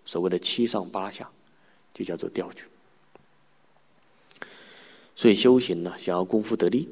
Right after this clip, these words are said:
一定要做到啊，这个身心调和。我们刚刚开始学佛呢，一般都会有，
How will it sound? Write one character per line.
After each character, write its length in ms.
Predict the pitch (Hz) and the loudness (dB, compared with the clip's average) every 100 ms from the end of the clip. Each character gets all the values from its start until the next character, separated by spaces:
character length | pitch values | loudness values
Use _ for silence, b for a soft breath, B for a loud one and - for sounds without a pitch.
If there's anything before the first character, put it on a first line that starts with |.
| - | -6
一 100 | 87 | -2
定 140 | 95 | 4
要 100 | 98 | 6
做 240 | 92 104 95 | 6 6 6
到 160 | 87 | 4
啊， 240 | 82 80 B B | 2 -2 B B
这 100 | - 85 | -8 -4
个 200 | 82 82 | -2 -2
身 440 | - - 120 120 | -2 0 2 0
心 300 | 117 113 113 | -2 -2 -4
调 220 | 113 - - | -6 -8 -6
和。 340 | 95 - - - _ _ _ _ _ _ _ _ _ _ _ - _ _ _ _ B B B B B B B B B B B _ _ | -6 -6 -8 -16 _ _ _ _ _ _ _ _ _ _ _ -20 _ _ _ _ B B B B B B B B B B B _ _
我 120 | - | 6
们 100 | 101 | 6
刚 200 | 113 131 | 10 10
刚 100 | 139 | 10
开 140 | 127 131 | 8 4
始 40 | |
学 220 | 107 101 | 4 2
佛 160 | 92 90 | 2 0
呢， 80 | 95 | 0
一 80 | 98 | 0
般 220 | 107 107 | 0 2
都 100 | 107 | 2
会 160 | 104 | 2
有， 260 | 95 85 76 | 2 0 -2